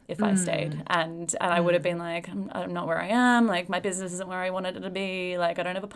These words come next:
Speaker 1: partner." Um, so I think I would have been a little bit more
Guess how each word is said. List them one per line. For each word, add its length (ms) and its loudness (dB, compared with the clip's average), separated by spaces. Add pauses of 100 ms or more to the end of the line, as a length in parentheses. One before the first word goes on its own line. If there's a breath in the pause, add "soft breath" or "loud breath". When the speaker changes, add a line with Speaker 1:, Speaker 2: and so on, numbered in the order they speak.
Speaker 1:
partner." 580 -4 (460 loud breath)
Um, 600 2 (540)
so 140 8
I 80 10
think 200 0
I 60 10
would 140 6
have 140 2
been 180 2
a 60 2
little 340 2
bit 240 -2
more 480 -4